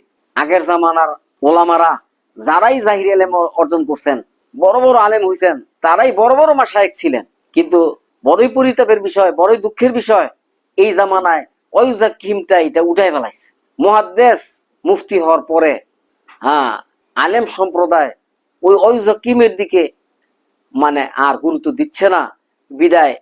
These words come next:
এই ধরনের আওয়াজ শোনা যাইতেছে। এটা ইসলামের জন্য লজ্জাজনক, এটা ইসলামের জন্য ভয়াবহ। যারা আজকে দেখা যাইতেছে বিভিন্ন দেশে,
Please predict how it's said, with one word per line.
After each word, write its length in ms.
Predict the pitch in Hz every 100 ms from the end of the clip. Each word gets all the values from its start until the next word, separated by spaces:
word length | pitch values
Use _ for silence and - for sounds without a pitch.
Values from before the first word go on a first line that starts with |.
| _ _ _ -
এই 120 | 208
ধরনের 480 | 214 226 233 226 196 151 _
আওয়াজ 320 | - 180 185 156
শোনা 280 | - 175
যাইতেছে। 400 | 151 131 113 - - _ _
এটা 280 | 127 127 139 123 113 _ _ -
ইসলামের 480 | 165 - 214 - 175
জন্য 260 | 190 185 165 - _ _
লজ্জাজনক, 640 | - 320 185 190 170 156 - _ _ _ 120
এটা 260 | 131 165 160 147
ইসলামের 380 | 151 - 202 214
জন্য 260 | 185 196 190 170 - _ _
ভয়াবহ। 440 | - 151 196 202 160 120 _ _ _
যারা 260 | 127 147 170
আজকে 320 | 165 - 165 151 - _ _ _ _
দেখা 180 | - 135
যাইতেছে 320 | 147 135 139 139
বিভিন্ন 340 | 123 147 151 143
দেশে, 400 | 123 117 -